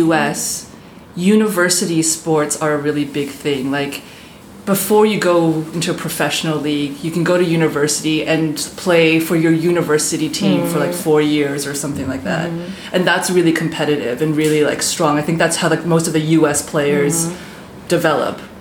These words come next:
Speaker 2: Mm-hmm.
Speaker 1: Does
Speaker 2: No.
Speaker 1: that, is the university system not exist in
Speaker 2: Not,
Speaker 1: Turkey?
Speaker 2: not like this. You know, when, uh, also Turkish players going to America for this, uh, they have also scholarship.
Speaker 1: Mm-hmm.
Speaker 2: Uh, some players just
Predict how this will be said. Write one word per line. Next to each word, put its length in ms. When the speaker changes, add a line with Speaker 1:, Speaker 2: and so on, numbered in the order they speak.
Speaker 2:
Mm-hmm. 240
Speaker 1:
Does 140
Speaker 2:
No. 60
Speaker 1:
that, 380
is 140
the 80
university 920
system 460
not 280
exist 440
in 60
Speaker 2:
Not, 160
Speaker 1:
Turkey? 260
Speaker 2:
not 320
like 300
this. 240
You 60
know, 180
when, 380
uh, 380
also 220
Turkish 360
players 320
going 320
to 160
America 380
for 320
this, 420
uh, 640
they 200
have 220
also 380
scholarship. 720
Speaker 1:
Mm-hmm. 800
Speaker 2:
Uh, 580
some 260
players 420
just 420